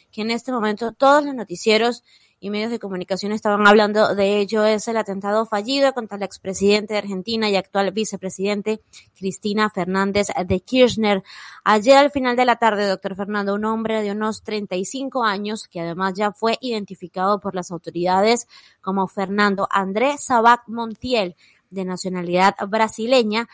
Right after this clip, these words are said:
traspasó el dispositivo de seguridad del expresidente cuando ésta llegaba a su domicilio en el barrio de La Recoleta, en Buenos Aires,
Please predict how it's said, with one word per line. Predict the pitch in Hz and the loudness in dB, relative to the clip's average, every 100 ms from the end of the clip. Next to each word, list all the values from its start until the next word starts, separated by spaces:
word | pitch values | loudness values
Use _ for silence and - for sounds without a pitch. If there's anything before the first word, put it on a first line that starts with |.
| - _ - | -20 _ -4
traspasó | 220 208 214 202 254 | -4 -2 -6 -2 -2
el | 254 | -2
dispositivo | 277 262 254 226 254 254 | -6 -8 -8 -6 -2 -2
de | 254 | -2
seguridad | 247 233 226 214 220 220 | -2 0 0 2 2 2
del | 208 190 | 0 -4
expresidente | 180 - 196 196 202 208 214 233 226 | -6 -8 -8 -6 -4 -4 -4 -4 -4
cuando | 214 196 190 | -4 -2 -2
ésta | 202 - 220 | -4 -4 -4
llegaba | 196 190 202 220 | -2 0 2 2
a | 226 | 0
su | - | -2
domicilio | 214 208 208 - 294 302 247 | -2 -2 -4 -2 -2 0 0
en | 202 | -2
el | 185 | -2
barrio | 208 208 220 233 226 | 0 0 0 -2 0
de | 208 | 0
La | 180 | -2
Recoleta, | 180 - 202 254 - 247 | -6 -4 0 0 0 -2
en | |
Buenos | 254 262 254 | 0 0 4
Aires, | 247 226 233 247 | 4 4 0 -2